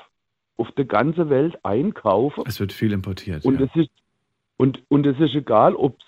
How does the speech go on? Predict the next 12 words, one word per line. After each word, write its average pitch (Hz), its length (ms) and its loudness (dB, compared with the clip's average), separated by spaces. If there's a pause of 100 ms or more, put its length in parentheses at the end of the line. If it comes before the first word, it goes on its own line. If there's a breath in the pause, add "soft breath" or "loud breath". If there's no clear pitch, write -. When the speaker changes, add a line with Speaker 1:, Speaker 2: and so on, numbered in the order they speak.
Speaker 1:
ob's, 123 240 0 (180)
äh, - 60 2
äh, 113 640 2 (500 soft breath)
ob's 120 260 2 (100)
eine, 120 300 4 (160)
äh, 107 300 0 (1080)
äh, 123 120 4
landwirtschaftliches 156 1040 0
Erzeugnis 135 680 2
ist, 185 360 -2
das, 143 160 0 (320)
äh, 110 140 0